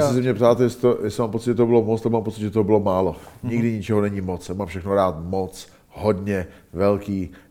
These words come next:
Speaker 1: extrémní. Nevím, kde se to ve mně vzalo, prostě to v sobě mám. A, a zvládnul jsem pět zápasů, proč bych nemohl zvládnout šest? Klidně. Kli-, a, moc se mě nepovedly,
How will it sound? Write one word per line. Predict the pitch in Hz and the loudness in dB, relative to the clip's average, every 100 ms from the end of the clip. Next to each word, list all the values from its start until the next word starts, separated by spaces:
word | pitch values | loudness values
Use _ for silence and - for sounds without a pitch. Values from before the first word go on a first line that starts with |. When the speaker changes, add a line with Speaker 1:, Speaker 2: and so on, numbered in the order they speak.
| - | -8
Speaker 1:
extrémní. | 101 - 104 101 98 95 92 | -8 -2 -2 0 -6 -12 -12
Nevím, | 92 104 120 | -4 0 2
kde | 113 | 0
se | 101 | -2
to | 107 | -2
ve | 104 | -2
mně | 104 98 | -4 -4
vzalo, | 87 101 | 0 0
prostě | 95 98 98 | -2 -6 -6
to | 92 | -8
v | |
sobě | - 87 90 | -6 -6 -4
mám. | 82 71 - - - _ - | -6 -10 -14 -20 -20 _ -2
A, | |
a | 95 95 92 90 - _ _ _ _ - - 85 85 85 78 | 0 2 2 -2 -8 _ _ _ _ -20 -12 -8 -6 -8 -6
zvládnul | 90 127 143 | 2 2 2
jsem | 117 | 0
pět | 98 | 0
zápasů, | 120 139 139 135 156 151 - | 4 4 4 -2 -4 -6 -8
proč | 151 156 | -4 0
bych | 127 | 0
nemohl | 113 | 0
zvládnout | 104 104 98 92 | 0 0 0 -6
šest? | - 87 - _ _ _ _ | -10 -12 -18 _ _ _ _
Klidně. | - 139 104 85 - | 2 2 2 -8 -6
Kli-, | - 120 110 | 0 2 4
a, | 110 110 107 104 - - _ _ - | 6 6 6 2 -4 -20 _ _ 2
moc | 123 139 | 2 4
se | |
mě | 127 113 | 0 0
nepovedly, | 110 123 123 131 139 | 0 4 6 6 4